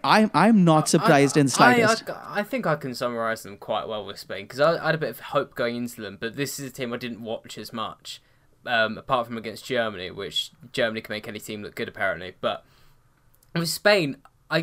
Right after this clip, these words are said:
Speaker 2: what, I watched them very closely, um, against, oh, who, who was actually the last game? Uh, the, the, the, the Poland, Poland. Watched them
Speaker 1: Hmm.
Speaker 2: very ca-, closely against Poland, and it felt like their play style was ten years out of date.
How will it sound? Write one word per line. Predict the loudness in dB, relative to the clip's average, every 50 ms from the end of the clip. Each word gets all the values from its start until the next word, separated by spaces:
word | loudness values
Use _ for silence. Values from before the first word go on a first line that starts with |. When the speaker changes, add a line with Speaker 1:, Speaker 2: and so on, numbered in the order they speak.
| -2 -8 -12 -12
Speaker 2:
what, | -8 -4 0 2 2 2 4
I | 4 2
watched | 4 6 4 4 4 2 -6 -4
them | 0 0 2 2 0 -4 -8 -12 _ _ _ _ _ _
very | -10 -6 2 6 10 10 12 12 10 10 8 6 4 2 0
closely, | -2 -2 0 0 0 0 -2 -6 -10 -10 -8 -8 -8 -10 -12 -20 _ _ _
um, | -4 -2 0 0 0 0 -2 -4 -8 -10 -12 -14 _ _ _ _
against, | -10 -10 -4 0 0 0 0 -4 -8 -12 -14 -14 -14
oh, | -18 -20 -14 -10
who, | -10 -8
who | -4 -4 -4 -4
was | -4 -6 -6
actually | -8 -10 -10 -12 -10 -8
the | -8 -4
last | -2 -2 -2 -2 -2
game? | -6 -8 -6 -4
Uh, | -4 -2 -2 0 0 0 0 2 2 2 2 2 2 2 0 0 0 -2 -2 -2 -4 -4
the, | -4 -6 -8 -8
the, | -10 -12 -10
the, | -8
the | -8 -8 -8 -6
Poland, | 0 2 2 2 2 -2 -6 -10 -16 -4
Poland. | -2 -2 -2 -2 -4 -10 -14 -18 _ -20 -20 -8
Watched | _ -6 -4 -2
them | 2
Speaker 1:
Hmm. | 6
Speaker 2:
very | 6 6 6 6
ca-, | 0 -4 -4 -6 -8
closely | -4 -2 -2 -2 -2 -4 -4 -4
against | -4 -4 -6 -6
Poland, | 0 0 0 0 0 -4 -10 -14 -18 _ _ -20 -20 _ _ _ _ _ _ _ _
and | 6 8 8 8 4 -4 -6 -6
it | -6 -6 -6 -8
felt | -14 -2 2 8 8 8 6 6
like | 2 2 2 2 0 -4 -6 0
their | 4 4 4 2 0 _ _ _ -20
play | -20 -12 -4 -2 -2 0 -2 -2
style | -6 -6 -2 -2 0 0 0 -2 -4 -6 -6
was | -8 -8 -6 -6 -6 -6
ten | -8 -14 -4 -2 0 0 0 -2
years | -4 -4 -4 -2
out | -2 -2 -2 -2
of | -6 -6 _
date. | 0 0 0 0 -4